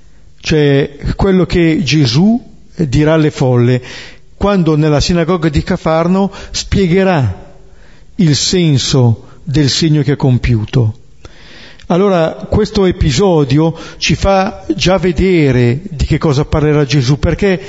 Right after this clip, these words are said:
di fatto quello che è in questione è l'identità di Gesù. Chi è questo Gesù? Chi è colui che ha moltiplicato i pani? Le folle sembrano... Ehm,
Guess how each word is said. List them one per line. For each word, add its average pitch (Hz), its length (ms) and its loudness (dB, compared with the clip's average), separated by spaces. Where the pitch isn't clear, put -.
di 170 220 -2
fatto 190 400 -2
quello 214 260 0
che 190 120 -2
è - 20 2
in 175 140 2
questione 143 840 2
è 180 140 2
l'identità 185 560 0
di 165 120 0
Gesù. 123 420 0
Chi - 160 -2
è 202 100 2
questo 139 300 0
Gesù? 110 440 0
Chi - 140 -2
è 226 60 0
colui 170 260 0
che - 120 0
ha 156 40 2
moltiplicato 143 680 0
i 123 60 2
pani? 110 480 2
Le 190 200 2
folle 233 680 2
sembrano... 202 920 0
Ehm, 143 600 2